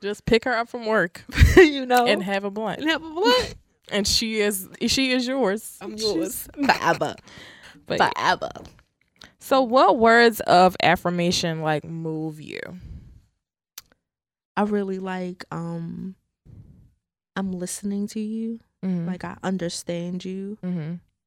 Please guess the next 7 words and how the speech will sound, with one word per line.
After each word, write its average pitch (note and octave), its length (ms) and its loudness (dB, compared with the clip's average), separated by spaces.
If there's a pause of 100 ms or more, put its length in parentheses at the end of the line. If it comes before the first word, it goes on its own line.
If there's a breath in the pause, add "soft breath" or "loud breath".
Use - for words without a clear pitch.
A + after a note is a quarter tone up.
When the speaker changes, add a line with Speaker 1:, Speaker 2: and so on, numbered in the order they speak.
(120)
Speaker 2:
Oh, F3 280 -6
that's F3+ 240 -14
really F3+ 240 -14
good. F#3 420 -12 (640)
I F3+ 80 -6
like, F3 460 -8
um, F3 540 -8